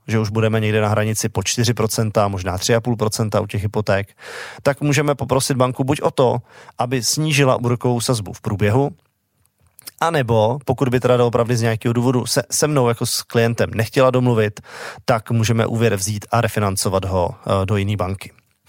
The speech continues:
Eh, zrovna nedávno jsem četl velmi zajímavý článek na, eh, webu poradci pomlčka sobě, kde vyspovídali, eh,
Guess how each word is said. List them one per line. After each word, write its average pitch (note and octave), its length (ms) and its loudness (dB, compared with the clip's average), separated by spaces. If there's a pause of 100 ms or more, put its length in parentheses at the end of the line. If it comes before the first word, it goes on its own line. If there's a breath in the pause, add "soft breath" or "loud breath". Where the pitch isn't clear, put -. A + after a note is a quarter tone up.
(500 loud breath)
Eh, A2 300 2 (380)
zrovna D3 320 2
nedávno C#3+ 340 0
jsem C#3 160 0
četl C#3 280 2
velmi B2+ 300 2
zajímavý B2 340 0
článek A#2 560 0
na, A2+ 360 2 (100)
eh, G#2+ 40 2 (260)
webu A2 560 0
poradci A#2 600 0
pomlčka A#2 500 -2
sobě, C3 500 2 (340 loud breath)
kde A#2+ 140 0
vyspovídali, A2 880 0
eh, - 200 -8